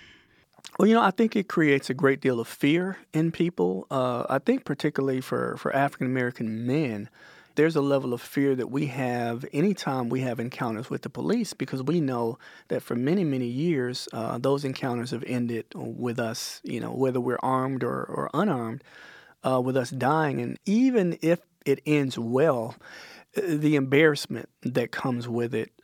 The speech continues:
I, I tell people a lot here in Milwaukee, obviously we have really horrible winters. And yet, uh, for years, I remember seeing the police pulling over, uh, a car with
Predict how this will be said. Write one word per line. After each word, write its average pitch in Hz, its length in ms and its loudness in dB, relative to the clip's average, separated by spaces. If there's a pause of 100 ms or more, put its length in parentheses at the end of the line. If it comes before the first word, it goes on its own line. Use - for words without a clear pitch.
(160)
I, 139 180 2
I 143 140 4
tell 180 240 2
people 131 420 0
a 117 40 0
lot 127 320 0
here 143 180 0
in 120 80 -2
Milwaukee, 76 520 0
obviously 135 400 -2
we 131 160 -2
have 127 200 -4
really 123 280 -4
horrible 127 520 -2
winters. 127 580 -4 (600)
And 151 200 2
yet, 160 340 2 (160)
uh, 139 220 -2
for - 160 -4
years, 175 580 0
I 135 80 2
remember 131 500 0
seeing 131 380 0
the 139 80 -4
police 143 400 0
pulling 143 380 2
over, 135 400 -2 (440)
uh, 120 300 0
a 131 80 -2
car 135 480 2
with 131 220 0